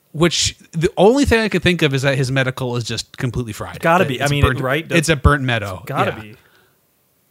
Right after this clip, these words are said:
Speaker 1: It, it, to, to, to sort of, anyone who's not plugged in on Justin Ross,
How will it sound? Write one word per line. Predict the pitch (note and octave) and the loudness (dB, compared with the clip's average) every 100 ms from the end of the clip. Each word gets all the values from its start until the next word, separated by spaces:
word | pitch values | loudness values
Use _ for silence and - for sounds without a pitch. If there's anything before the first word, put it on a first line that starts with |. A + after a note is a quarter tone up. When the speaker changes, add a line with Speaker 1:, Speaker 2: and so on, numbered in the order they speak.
| - C3+ - | -20 -10 -10
Speaker 1:
It, | - | -8
it, | G#2+ - _ _ - D#3+ | -12 -16 _ _ -10 -6
to, | F3 | -4
to, | - F3+ | 2 2
to | - D3+ | 2 -2
sort | - G3+ | 2 2
of, | E3 C3+ - _ - | 2 -2 -10 _ 2
anyone | G3 A#3 A3+ | 4 4 4
who's | E3+ | 2
not | D#3 D3 | 2 0
plugged | C#3+ C#3 | -2 -2
in | C3+ B2+ | -2 -4
on | A#2 | -6
Justin | A#2 - G#2 | -8 -8 -10
Ross, | G2 F#2 F#2 - | -8 -10 -10 -14